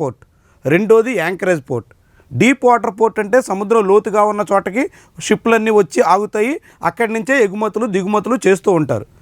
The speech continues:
రెండోది యాంకరేజ్ పోర్ట్ అంటే సముద్రం మధ్యలో లంగరేస్తారు, లంగరేసిన చోటకి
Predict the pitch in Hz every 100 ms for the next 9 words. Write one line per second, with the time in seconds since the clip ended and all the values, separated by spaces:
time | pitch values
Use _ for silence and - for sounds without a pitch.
0 | _ - - 160 220 277 277 240 185 220
1 | 240 226 180 175 170 190 254 202 208 202
2 | 226 202 196 220 220 165 - _ - 151
3 | 196 226 226 220 220 214 302 - _ -
4 | 156 190 247 262 254 277 247 - 226 247
5 | 226